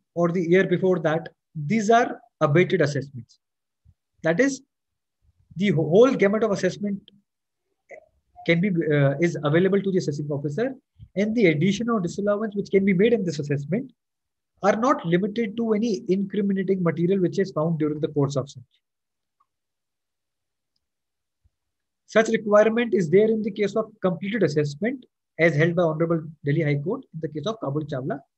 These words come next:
three eighty I T R, page five seventy-three. However, the specified previous years, these are generally the years where abated assessment is there. And the complete assessment is available to the assessing officer. So, sir, in such cases,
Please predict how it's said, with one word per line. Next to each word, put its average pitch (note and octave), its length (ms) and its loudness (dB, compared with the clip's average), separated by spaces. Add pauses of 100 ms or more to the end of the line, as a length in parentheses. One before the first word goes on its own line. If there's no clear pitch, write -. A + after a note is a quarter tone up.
(400)
three G#3 220 4
eighty E3 240 4
I C3+ 100 4
T D3+ 160 -4
R, C#4+ 60 -2 (120)
page F3 160 -6
five C#3 160 -6
seventy-three. - 540 -14 (400)
However, A#3 460 2
the E3 160 -2
specified A#3+ 640 0
previous A3 340 0
years, C4+ 200 -2 (220)
these E3+ 120 -4
are F#3 80 0
generally F#3 420 -4 (840)
the D3 160 -2
years F#3 320 2
where F#3 220 0 (420)
abated E3+ 360 0
assessment D3 440 -2
is B2+ 140 -6
there. - 160 -14 (1800)
And E3+ 100 0
the C4 120 -2
complete F#3 360 -2
assessment E3+ 460 -2
is E3 100 0
available C#3 400 -2
to D3 60 -6
the C3+ 120 -6
assessing B2+ 300 -12
officer. - 220 -20 (300)
So, B3+ 100 2
sir, B3+ 60 4
in A#3+ 120 -2
such C#4 280 0
cases, F3 500 2